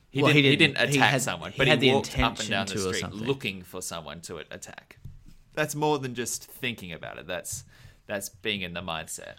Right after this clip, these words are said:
Speaker 1: And
Speaker 2: Right.
Speaker 1: it didn't happen because he didn't have the opportunity, but he, he did, he did act on that impulse, you know?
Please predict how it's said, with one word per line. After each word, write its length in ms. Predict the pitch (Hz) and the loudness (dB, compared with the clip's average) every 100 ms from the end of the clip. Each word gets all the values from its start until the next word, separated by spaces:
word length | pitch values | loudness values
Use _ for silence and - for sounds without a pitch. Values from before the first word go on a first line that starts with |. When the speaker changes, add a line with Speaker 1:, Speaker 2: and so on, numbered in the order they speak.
| _ _ _ _ _ - | _ _ _ _ _ -4
Speaker 1:
And 240 | 101 95 | -2 0
Speaker 2:
Right. 160 | 110 78 | 0 -2
Speaker 1:
it 60 | |
didn't 200 | 151 135 | -2 -2
happen 360 | 113 113 110 92 | 0 0 0 -6
because 380 | 90 - 87 - | -8 -6 -8 -8
he 100 | 90 | -10
didn't 180 | 87 92 | -10 -12
have 140 | 80 | -10
the 100 | 80 | -10
opportunity, 640 | 69 80 - 131 90 62 85 | -10 -12 -10 -10 -10 -10 -2
but 200 | 101 - | -2 -2
he, 140 | 107 _ _ _ | -20 _ _ _
he 180 | _ 110 | _ -10
did, 300 | 95 170 139 _ _ - - - _ _ _ _ _ _ _ _ | -4 -4 -6 _ _ -20 -20 -20 _ _ _ _ _ _ _ _
he 160 | - 113 | -10 -2
did 260 | 170 - _ _ - | -2 -4 _ _ 4
act 340 | 143 - - | 4 4 -6
on 200 | 85 90 | -6 -4
that 160 | 90 85 | -6 -6
impulse, 480 | 127 - - - - | -8 -10 -14 -12 -12
you 80 | 85 | -12
know? 200 | 78 | -12